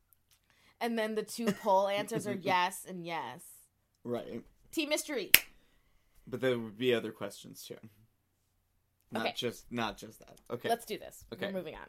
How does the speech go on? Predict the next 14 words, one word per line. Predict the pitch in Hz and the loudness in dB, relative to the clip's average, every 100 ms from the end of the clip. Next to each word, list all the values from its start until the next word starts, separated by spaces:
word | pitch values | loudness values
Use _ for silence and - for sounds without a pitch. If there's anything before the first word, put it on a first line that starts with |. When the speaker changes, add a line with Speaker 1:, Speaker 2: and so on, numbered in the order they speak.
| - - | -14 -10
Speaker 2:
Yes. | 107 - - - _ _ _ - _ - - _ | -10 -10 -18 -20 _ _ _ -20 _ -20 -20 _
Speaker 1:
Um, | 196 185 175 170 170 - | -4 -2 -2 -4 -4 -4
okay. | 202 - - | -4 -8 -8
Henryville, | 226 240 240 233 226 208 | -4 0 0 2 2 0
Indiana, | 208 185 175 147 127 160 | -4 -2 -4 -4 -8 -8
nineteen | 170 160 180 175 | -6 -6 -8 -6
seventy-seven. | 175 156 156 156 139 82 64 - - _ _ _ - _ _ _ - | -6 -6 -8 -8 -8 -8 -10 -14 -20 _ _ _ -20 _ _ _ -2
So, | - 247 | 2 6
like | 247 285 | 4 2
I | 269 | -2
said, | 190 170 | -2 -2
it | 202 | -4
kinda, | 277 277 | -4 4
I | 240 262 | 6 6